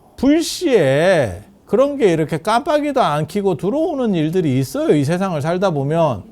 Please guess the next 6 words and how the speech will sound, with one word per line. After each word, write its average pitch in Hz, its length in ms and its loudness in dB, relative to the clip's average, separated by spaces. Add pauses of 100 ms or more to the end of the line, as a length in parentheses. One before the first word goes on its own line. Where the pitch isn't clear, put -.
(440)
그게 269 240 0
뭐냐면, 190 800 2 (580)
아니, 277 320 0
저 226 300 6
뭐야, 180 240 2
음주운전으로 202 1120 2